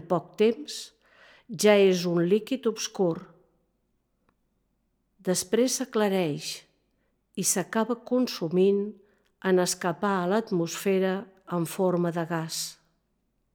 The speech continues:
En menys d'un minut, el flascó ha quedat perfectament net. «Ja ho veu»,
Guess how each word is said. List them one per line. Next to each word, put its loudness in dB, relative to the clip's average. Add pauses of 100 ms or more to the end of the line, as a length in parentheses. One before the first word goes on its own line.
(1700)
En 6
menys 4
d'un 2
minut, 2 (560)
el 0
flascó 2
ha 0 (100)
quedat -2 (180)
perfectament -2 (100)
net. -6 (3500)
«Ja 2
ho 0
veu», 2